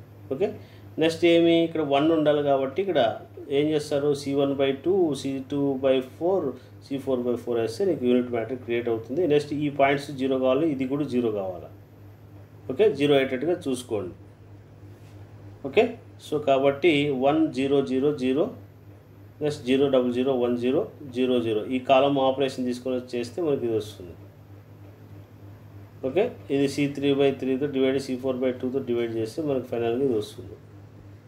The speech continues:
ఓకే, next సీ ఫోర్ మైనస్ సీ three, A is equal to one zero zero. ఓకే, ఇక్కడ ఏం చేస్తే ఆర్ టూ ప్లేస్లో ఆర్ త్రీ, ఆర్ త్రీ ప్లేస్లో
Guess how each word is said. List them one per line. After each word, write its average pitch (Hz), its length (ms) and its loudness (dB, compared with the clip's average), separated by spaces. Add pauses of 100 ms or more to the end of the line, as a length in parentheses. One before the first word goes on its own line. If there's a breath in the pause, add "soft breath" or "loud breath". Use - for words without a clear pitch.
(1080)
ఓకే, 160 160 -2 (100)
next 147 240 2 (280)
సీ 156 140 0 (140)
ఫోర్ 170 260 4
మైనస్ 170 340 2
సీ 147 100 0 (140)
three, 104 120 -8 (680)
A - 20 6 (140)
is 139 120 -2
equal 143 200 0
to 151 140 0
one 131 200 2
zero 123 200 0 (100)
zero. 101 160 -4 (100)
ఓకే, 220 160 -4 (560 loud breath)
ఇక్కడ 147 220 -2
ఏం 170 80 8
చేస్తే 160 260 2
ఆర్ 143 160 2
టూ 156 120 -2
ప్లేస్లో 147 280 -2 (100)
ఆర్ 135 140 2
త్రీ, 160 180 -2
ఆర్ 127 120 2
త్రీ 131 160 -6
ప్లేస్లో 123 280 0